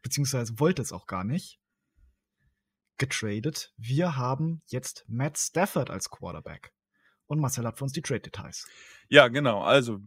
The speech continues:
Speaker 2: die Rams erhalten Matt Stafford und, ähm,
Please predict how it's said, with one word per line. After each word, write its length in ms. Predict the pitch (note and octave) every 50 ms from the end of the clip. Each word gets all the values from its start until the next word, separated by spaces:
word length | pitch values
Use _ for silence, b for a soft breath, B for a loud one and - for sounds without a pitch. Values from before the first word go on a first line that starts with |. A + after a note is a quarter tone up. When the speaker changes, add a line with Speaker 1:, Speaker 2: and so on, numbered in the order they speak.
| - _ _ _ _ _ _ _ -
Speaker 2:
die 80 | - A#2
Rams 280 | G#2+ A2 B2 D3 -
erhalten 440 | E2+ A#2 A#2 A2 A2 - - A#2+ A2+
Matt 180 | A2 G#2 - -
Stafford 520 | - - C3+ C#3 - F#3+ F#3+ - - - _ _ _ - _ _
und, 520 | - A#2 A2+ A2+ A2+ A2+ A2 A2+ - - - -
ähm, 500 | - A2 A2 G#2+ G#2 G2+ G#2 G#2 G#2